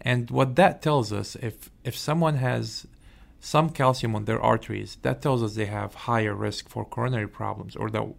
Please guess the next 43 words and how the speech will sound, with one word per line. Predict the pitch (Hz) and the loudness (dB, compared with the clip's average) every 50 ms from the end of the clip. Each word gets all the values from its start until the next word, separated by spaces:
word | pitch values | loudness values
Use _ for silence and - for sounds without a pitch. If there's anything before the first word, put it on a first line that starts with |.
| - | -10
like | - 107 110 110 - | -6 -6 -4 -4 -4
a | 107 | -6
heart | 90 104 127 127 127 | 0 2 2 2 2
attack | 120 117 - 117 110 107 107 - | -2 -4 -2 0 0 0 0 -2
or | 107 104 98 | -6 -8 -4
heart | 107 117 110 - | -4 -6 -6 -6
attack-like | 110 - - 110 104 - 113 107 104 101 | -8 -4 -2 -4 -2 -2 -4 -6 -6 -6
conditions | - 110 101 101 123 131 - - 113 98 92 90 - - - - - - - - - - - - | -6 -8 -4 -2 -2 -2 -2 -6 -8 -10 -12 -14 -16 -20 -20 -20 -20 -20 -20 -20 -20 -20 -12 -6
in | 120 113 113 | -2 -2 0
the | 110 107 | 0 0
future. | 101 - - 117 110 110 - - - - - - - - - - - - - - - - - - - - - - - | -2 0 0 0 0 0 -2 -8 -10 -12 -14 -16 -20 -20 -20 -20 -20 -20 -20 -20 -20 -20 -20 -20 -20 -20 -20 -8 -4
And | - 113 117 113 | -2 0 4 8
that | 127 127 117 | 8 8 8
allows | 117 120 120 117 113 113 107 | 8 8 8 8 8 8 8
us | 107 107 - | 4 -2 -6
to | - - | -10 -12
start | - - - 110 107 107 | -8 -2 -2 0 0 0
treating | - - 127 123 - 120 107 | -2 -2 -2 0 -2 -2 -4
them | 104 101 101 - | -4 -4 -6 -8
to | - | -12
prevent | - - 107 104 104 110 107 104 104 | -8 -6 -6 -2 -2 -2 -2 -2 -4
them | 104 101 | -8 -10
from | - - 104 101 | -8 -8 -8 -8
happening. | 92 95 104 101 95 - - 98 90 92 92 - - - - _ - - - - - - - - - - - - - | -6 -6 -6 -6 -6 -8 -10 -12 -12 -12 -14 -16 -20 -20 -20 _ -20 -20 -20 -20 -20 -20 -20 -20 -20 -20 -20 -14 -6
Now, | - 123 120 120 123 123 120 113 - - - - _ - - | 0 4 6 8 8 8 6 4 0 -6 -14 -20 _ -8 -6
if | 123 - | -6 -4
someone | - - 143 147 165 151 123 117 | 0 2 2 4 4 4 4 4
does | 107 107 104 104 | 2 0 0 2
not | 120 131 135 117 | 0 0 0 0
have | 110 120 113 110 110 | 0 0 0 0 0
any, | 120 135 147 135 107 98 92 - - - | 0 0 0 0 0 -2 -6 -10 -12 -12
like, | 101 107 - | -12 -8 -4
no | 123 123 123 | 0 0 0
calcium, | 120 - 127 120 117 117 - 110 101 98 | 2 4 4 4 4 4 -2 -6 -6 -4
and | 101 110 | -2 0
we | 113 113 120 | 2 2 2
call | 117 - 131 120 | 2 2 2 2
that | 113 120 113 107 - | 4 2 2 0 0
a | 104 | -2
calcium | - 120 117 110 - 107 | -2 -2 -2 -2 -2 -6
score | 101 - - - 110 107 | -8 -8 -6 -6 -6 -6
of | 98 104 | -6 -6
zero, | 107 113 127 120 107 101 95 98 - 110 | -2 0 0 0 0 0 -4 -4 -6 -8